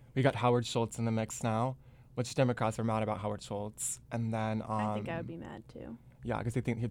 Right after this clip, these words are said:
Speaker 1: he's gonna, like, take votes away from them.
Speaker 2: That is the general consensus.
Speaker 1: Yeah. And then Kristen Gillibrand. But, um,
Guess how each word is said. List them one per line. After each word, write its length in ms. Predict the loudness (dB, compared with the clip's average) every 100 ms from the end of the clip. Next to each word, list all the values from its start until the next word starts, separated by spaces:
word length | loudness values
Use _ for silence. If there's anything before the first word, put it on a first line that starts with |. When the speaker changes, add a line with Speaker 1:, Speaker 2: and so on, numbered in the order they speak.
| 0
Speaker 1:
he's 140 | 0
gonna, 120 | 0 -2
like, 100 | -4
take 220 | -8 -6
votes 320 | -4 -4 -4
away 260 | -6 -4 -4
from 200 | -2 0
them. 400 | 2 0 -2 -4 -12 -14 -6
Speaker 2:
That 140 | -2
is 100 | -2
the 80 | -2
general 300 | -2 -2 -4
consensus. 840 | -6 -6 -10 -8 -10 -10 -14 -14 0
Speaker 1:
Yeah. 340 | 0 2 -4 -8 -16 -20 -20 -20 -20 -20 -20 -20 -20 -18 -6
And 180 | -2 0
then 140 | 0 2
Kristen 360 | 2 2 2
Gillibrand. 840 | 2 0 0 -2 0 0 -2 -4 -12 -20 -20 -20 -20 -20 -20 -20 -20 -20 -20 -8
But, 180 | -6 -4
um, 440 | -4 -4 -4 -8